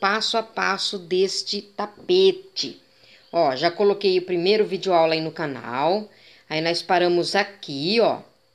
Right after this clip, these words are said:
tá? Você que está me acompanhando aí, né?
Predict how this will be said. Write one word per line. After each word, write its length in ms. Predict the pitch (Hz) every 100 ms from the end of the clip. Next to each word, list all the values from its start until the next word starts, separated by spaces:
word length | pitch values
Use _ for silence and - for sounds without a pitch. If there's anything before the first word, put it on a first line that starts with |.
| _ _ _ _ _ -
tá? 360 | 147 202 233 - _ _ - _ _ _
Você 200 | - 170
que 200 | 160 170
está 200 | - 165
me 120 | 160
acompanhando 680 | 156 170 156 170 165 151 160
aí, 480 | 214 202 233 349 - _ -
né? 340 | 165 208 320